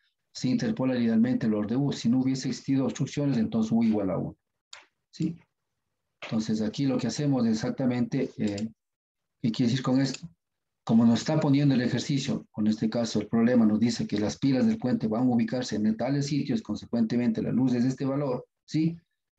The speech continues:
Entonces, con esto calculo el valor de cero noventa y seis. Pero, si es que en el cauce del río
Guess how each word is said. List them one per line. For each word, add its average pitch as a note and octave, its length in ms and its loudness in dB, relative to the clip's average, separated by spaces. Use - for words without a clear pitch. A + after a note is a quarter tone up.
Entonces, B2 580 0
con A2 200 2
esto A2+ 240 0
calculo B2 380 0
el B2 60 0
valor A2 240 2
de A2+ 60 2
cero A2 240 -4
noventa G#2 240 -6
y - 80 -12
seis. - 280 0
Pero, D3+ 480 -2
si - 220 -2
es B2 100 -2
que A#2 240 2
en D3+ 100 2
el E3 120 2
cauce D#3+ 340 0
del D#3 100 0
río D3+ 240 0